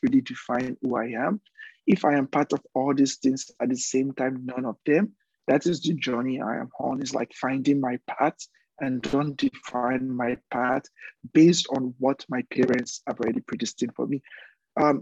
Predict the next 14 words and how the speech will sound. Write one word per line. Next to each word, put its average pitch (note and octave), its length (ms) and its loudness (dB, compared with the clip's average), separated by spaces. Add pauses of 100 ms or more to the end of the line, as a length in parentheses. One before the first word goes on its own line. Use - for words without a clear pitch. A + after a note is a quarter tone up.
(120)
Jason D3 520 4
Reynolds, C#3+ 640 2 (560)
the C3+ 320 0 (100)
author D#3 340 4
that C#3 180 6
writes C3+ 260 0
a C#3+ 60 2
lot C3 180 2
of B2 100 -4
children B2+ 380 -4
books, B2 300 -6
is D3 80 -6
an C3+ 100 0
African-American B2+ 920 -4